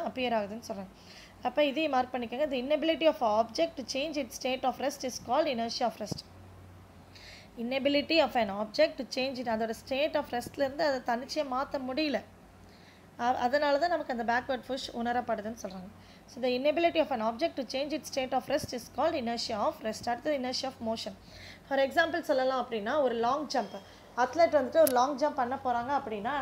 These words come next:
அந்த இடத்துல, நின்ன இடத்துல இருந்தே long jump பண்ண முடியாது. ஒரு some distance, ஒரு particular kilometer, ஒரு particular டிஸ்டன்ஸ்லேருந்து என்ன பண்ணுவாங்க, அவங்களோட body அதை ready பண்ணி, warm அப் பண்ணிட்டு, running ஓடி வந்து, ஓடி வந்துட்டு அப்புறமா தான் என்ன பண்ண முடியும், அவங்களால long jump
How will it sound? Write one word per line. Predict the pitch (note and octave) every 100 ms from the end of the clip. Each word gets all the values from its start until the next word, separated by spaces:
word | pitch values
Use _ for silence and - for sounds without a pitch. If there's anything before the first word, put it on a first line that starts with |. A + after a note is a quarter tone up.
| A#3+
அந்த | B3
இடத்துல, | B3 B3 D#4+ E4+
நின்ன | D4 C4 D#4+ D4+
இடத்துல | D4+
இருந்தே | D#4 C#4+ C#4
long | D4+ B3+ C4
jump | C4+
பண்ண | C4 A3+ C4
முடியாது. | A#3 B3 G#3+ - - - -
ஒரு | C4+ C4+
some | C#4 C4
distance, | C#4+ - D4+ C#4
ஒரு | A#3
particular | B3 C4+ C#4+ C4+
kilometer, | C#4 D4+ D#4 C#4 A#3+
ஒரு | A#3 G#3+ - - -
particular | C4 C4 D4 D4
டிஸ்டன்ஸ்லேருந்து | C4 C#4 E4+ F4 D#4 D4 D4+
என்ன | D4 D4
பண்ணுவாங்க, | D4 C4+ B3+ B3+ C#4
அவங்களோட | C#4 B3 A#3+
body | A3 B3+ D4+ D4+
அதை | B3+ A3+
ready | A#3+ C#4
பண்ணி, | C#4+ A#3 B3
warm | C4+ B3 C#4
அப் | C4+
பண்ணிட்டு, | B3+ A3+ G#3+ C4+ - - - - -
running | B3+ C#4 E4+ D4+
ஓடி | B3 D#4+ F4 D#4+
வந்து, | B3 B3 F4 C#4+
ஓடி | C4 D#4+ E4
வந்துட்டு | C4+ C#4 D#4 D4+ F#4
அப்புறமா | E4 C4 D4 C#4+
தான் | C#4+
என்ன | D4 C4+
பண்ண | C4 B3+
முடியும், | A#3+ C4
அவங்களால | A#3 A3+ B3
long | A#3+ C4
jump | A#3 D4+ -